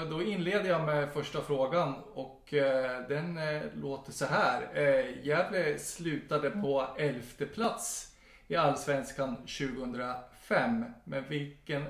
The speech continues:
vilka vart svenska mästare den säsongen? Var det ett I F K Göteborg,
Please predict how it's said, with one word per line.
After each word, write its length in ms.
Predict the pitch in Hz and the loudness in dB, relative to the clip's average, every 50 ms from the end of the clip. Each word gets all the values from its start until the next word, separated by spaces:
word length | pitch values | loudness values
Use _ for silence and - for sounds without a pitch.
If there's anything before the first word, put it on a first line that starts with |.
| - | -6
vilka 300 | - 160 165 160 - 160 | -6 -4 -4 -2 -2 0
vart 220 | 151 151 143 - - | 0 0 0 -2 -4
svenska 480 | - - - 151 143 131 - - 143 | -6 -4 -2 -2 -2 -2 -2 -2 -2
mästare 460 | 139 143 135 - - - - 240 214 160 | -2 0 -2 -4 -4 -4 -2 0 0 0
den 160 | 127 127 120 | 0 -2 -4
säsongen? 520 | 120 127 - 131 123 123 117 - 120 117 113 - - - - - - - - - | -6 -8 -8 -8 -8 -6 -6 -8 -8 -10 -12 -16 -20 -20 -20 -20 -20 -20 -10 -2
Var 120 | - 139 139 | 2 4 4
det 100 | 139 143 143 - - | 4 4 2 0 0
ett 440 | - 185 - - - - - - - - - | 0 0 0 -2 -6 -12 -16 -18 -18 -10 -4
I 140 | 143 139 | -2 -2
F 60 | 135 - - | -2 0 0
K 60 | 147 | 2
Göteborg, 560 | 143 131 139 - 139 131 147 165 185 214 233 | 2 2 2 0 0 2 4 4 4 4 2